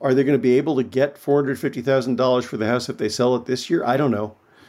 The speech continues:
I, I don't know. Um, it looks like it because prices are still going up twelve percent.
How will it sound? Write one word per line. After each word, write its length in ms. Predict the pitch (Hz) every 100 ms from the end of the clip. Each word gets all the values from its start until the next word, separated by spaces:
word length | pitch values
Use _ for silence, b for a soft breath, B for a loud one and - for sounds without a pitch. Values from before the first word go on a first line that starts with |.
| b
I, 200 | - 131
I 40 |
don't 180 | 123 120
know. 420 | 90 - _ -
Um, 440 | 117 107 101 101 95 _ _ - B B - -
it 180 | 127 -
looks 240 | 113 156 -
like 240 | 107 92
it 120 | 127
because 240 | 113 107 95
prices 420 | 113 107 - 98
are 60 |
still 180 | 95 113
going 200 | 95 98
up 140 | 127 123
twelve 220 | 104 92
percent. 360 | 101 117 104